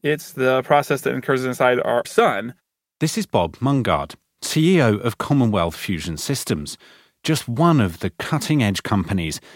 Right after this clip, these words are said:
Speaker 2: that are trying to commercialize fusion as an energy form.
Speaker 1: And in that process, it combines light elements to make heavier elements and releases tremendous amounts of energy,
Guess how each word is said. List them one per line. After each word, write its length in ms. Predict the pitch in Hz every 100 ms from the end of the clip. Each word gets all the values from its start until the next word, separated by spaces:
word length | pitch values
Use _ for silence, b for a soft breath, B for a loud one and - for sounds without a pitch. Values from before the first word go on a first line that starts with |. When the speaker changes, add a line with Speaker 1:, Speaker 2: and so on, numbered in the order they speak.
| B -
Speaker 2:
that 160 | 120
are 80 | 127
trying 400 | 135 - 120 127 139
to 100 | 143
commercialize 800 | - 139 107 92 - 87 87 -
fusion 560 | - 160 143 95 76 _ _ -
as 200 | 101 98
an 80 | 139
energy 360 | 135 107 92
form. 420 | - 95 73 65 _ _ _ -
Speaker 1:
And 180 | 135 131
in 200 | 147 160
that 180 | 139 -
process, 640 | 135 131 - 120 120 - b b _
it 240 | 139 131 -
combines 540 | 139 127 127 131 120
light 240 | 123 147 139
elements 400 | 135 127 123 -
to 100 | 123
make 340 | 120 120 - -
heavier 320 | 202 208 123
elements 380 | 123 113 113 -
and 100 | 131
releases 500 | 135 135 127 117 -
tremendous 400 | - 143 139 127
amounts 320 | 117 113 -
of 40 |
energy, 300 | - - -